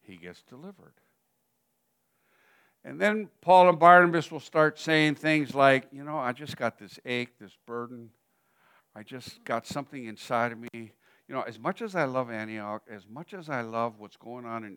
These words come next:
Antioch, it's like something inside of me wants to go." I got the same thing, brother. All right. I think God's calling us to go. Let's sit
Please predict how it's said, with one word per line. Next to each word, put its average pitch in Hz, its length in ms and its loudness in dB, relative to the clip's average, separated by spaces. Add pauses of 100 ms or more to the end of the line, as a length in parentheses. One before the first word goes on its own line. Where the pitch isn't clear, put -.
Antioch, 101 560 -12 (400)
it's - 160 -16
like 107 280 -4 (520)
something 101 460 -18
inside 92 400 -14
of 87 60 -20
me 87 120 -20
wants 82 320 -20
to - 100 -20 (100)
go." - 180 -20 (2250)
I - 140 -14
got 185 240 -14
the - 200 -12
same 151 320 -14
thing, 165 280 -14 (100)
brother. 117 400 -20 (880)
All 104 140 -10
right. 104 240 -4 (680)
I - 60 -20 (100)
think 147 220 -20
God's 107 260 -20
calling 110 460 -20
us 90 180 -20
to - 140 -20
go. 101 320 -18 (200)
Let's - 380 -20 (180)
sit - 380 -20